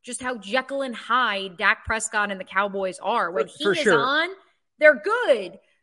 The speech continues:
Speaker 1: And when that defense is dominating, it allows for him to play freer. But when they struggle,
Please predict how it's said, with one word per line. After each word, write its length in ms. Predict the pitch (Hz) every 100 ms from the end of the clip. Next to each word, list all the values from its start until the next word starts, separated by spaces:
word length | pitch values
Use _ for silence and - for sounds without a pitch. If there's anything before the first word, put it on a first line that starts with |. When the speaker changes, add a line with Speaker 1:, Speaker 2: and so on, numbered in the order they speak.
| _ -
Speaker 1:
And 140 | 254
when 120 | 277
that 180 | 285 220
defense 480 | 320 415 339 302 277
is 180 | 247 196
dominating, 760 | 254 254 285 320 349 359 415 370
it 140 | 262
allows 340 | 262 269 277
for 100 | 277
him 180 | 269 269
to 40 | 277
play 220 | 302 302
freer. 480 | - 370 294 208 175
But 240 | 214 214
when 200 | 240 226
they 180 | 254 359
struggle, 840 | - - 440 370 285 262 247